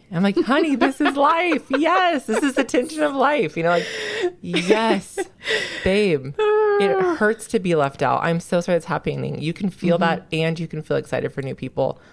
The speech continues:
Speaker 2: all at the same time. We get to feel both. You just hold it.
Speaker 1: Mm. Mm. Well,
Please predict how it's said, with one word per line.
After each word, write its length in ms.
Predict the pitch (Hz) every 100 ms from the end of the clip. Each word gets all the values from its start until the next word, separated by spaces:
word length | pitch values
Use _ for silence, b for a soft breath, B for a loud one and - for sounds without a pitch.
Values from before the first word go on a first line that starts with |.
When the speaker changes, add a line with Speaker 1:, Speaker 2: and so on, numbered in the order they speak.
| B B
Speaker 2:
all 140 | 190 202
at 60 |
the 80 | 220
same 180 | 226 226
time. 340 | 262 269 147 - 180
We 80 |
get 140 | 180 190
to 80 | 190
feel 220 | - 185
both. 440 | 196 208 147 - - b b -
You 100 | 185
just 120 | 190
hold 220 | 190 208
it. 140 | 190 185
Speaker 1:
Mm. 300 | 175 170 170 _ _ _ _ 214
Mm. 440 | 185 170 160 165 - _ _ - B B B
Well, 380 | 208 208 202 -